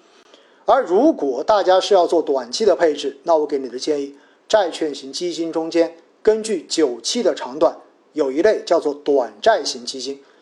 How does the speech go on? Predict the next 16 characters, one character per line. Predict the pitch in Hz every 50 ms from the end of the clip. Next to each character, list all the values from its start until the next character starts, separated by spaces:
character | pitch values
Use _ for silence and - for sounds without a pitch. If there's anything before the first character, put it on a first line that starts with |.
| _ _ _ _ _
短 | 196 208 214 226
债 | 240 285 269 226
基 | 220 247 254 226
金 | 220 254 254 240 -
也 | 165 160 160 160 165
会 | 165 269 269 226
受 | - - 233 220
利 | 220 233 226 220
率 | 190 202
波 | 190 - 196 196
动 | 190 208 196
的 | 165
影 | 151 160 170
响， | 165 170 143 131 -
但 | - 190 180 165
是 | - 175 151 147